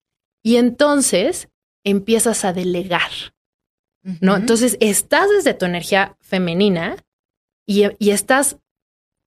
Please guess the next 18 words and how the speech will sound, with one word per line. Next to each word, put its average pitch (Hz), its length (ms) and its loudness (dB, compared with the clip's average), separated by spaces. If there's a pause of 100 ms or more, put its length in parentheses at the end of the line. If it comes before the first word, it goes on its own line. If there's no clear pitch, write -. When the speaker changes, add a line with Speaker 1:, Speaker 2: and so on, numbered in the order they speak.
(200)
Speaker 1:
desbordando 226 1000 2
tu, - 280 -6
tu 240 180 2
energía 208 720 0
que 180 180 -6
Speaker 2:
Ya. 175 240 -2
Speaker 1:
tanto 349 260 2
estás 254 320 -2
cuidando 196 600 0 (220)
para 196 160 0
que 214 80 0
entonces 226 500 0
todo 320 320 0
tu 233 120 0
equipo 208 720 -4
Speaker 2:
Ya. 156 400 -16 (240)
Speaker 1:
pueda 240 400 4
dar 202 420 -2